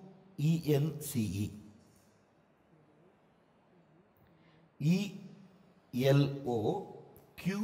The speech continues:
யூ இ என் சி இ, eloquence. கமா, argument or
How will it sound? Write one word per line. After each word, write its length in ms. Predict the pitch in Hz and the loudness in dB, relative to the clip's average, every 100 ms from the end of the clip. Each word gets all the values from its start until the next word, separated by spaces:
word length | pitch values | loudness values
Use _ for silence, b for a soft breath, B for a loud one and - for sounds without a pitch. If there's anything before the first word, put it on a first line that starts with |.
| 233 - - | -8 -12 -16
யூ 460 | - 147 131 120 - - - B B _ | -6 -2 -2 -4 -8 -14 -20 B B _
இ 400 | 139 185 202 - | 0 0 0 -4
என் 360 | - 123 143 185 - | -2 0 0 -4 -10
சி 380 | - - 120 - | -8 -2 -2 -2
இ, 260 | 107 87 - - - - - _ 135 | -4 -4 -8 -20 -20 -20 -20 _ -2
eloquence. 800 | 139 131 117 80 76 - - - - _ _ _ _ _ _ _ b b b - | -2 0 -2 -4 -8 -12 -14 -18 -20 _ _ _ _ _ _ _ b b b -4
கமா, 400 | 135 110 120 - - - - - - - b b _ - | -2 0 0 -2 -6 -18 -20 -20 -20 -20 b b _ 2
argument 800 | 131 175 156 170 160 139 180 - - - | 6 6 4 0 2 4 2 -2 -12 -4
or 360 | 120 127 175 | 2 4 2